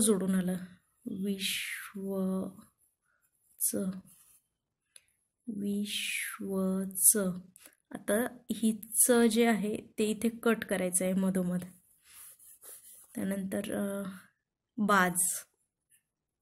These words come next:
बाज, हा झाला बाज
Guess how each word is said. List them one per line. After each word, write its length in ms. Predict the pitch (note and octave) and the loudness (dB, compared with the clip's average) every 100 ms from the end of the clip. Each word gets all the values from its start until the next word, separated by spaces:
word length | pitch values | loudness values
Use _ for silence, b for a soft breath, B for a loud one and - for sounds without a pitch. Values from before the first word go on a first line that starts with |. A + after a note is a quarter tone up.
| _ _ _ | _ _ _
बाज, 800 | C4 F#3+ F#3+ F3+ F3+ F3+ F3+ F#3+ F#3+ - - _ _ _ _ _ _ _ _ _ - | -8 -4 -2 -2 0 -2 -2 -2 -2 -4 -10 _ _ _ _ _ _ _ _ _ -10
हा 60 | G3 | -2
झाला 340 | G3+ F#3+ F#3+ F#3 | 0 2 0 0
बाज 480 | F3+ F#3+ G3 G#3+ - | 0 0 0 0 -2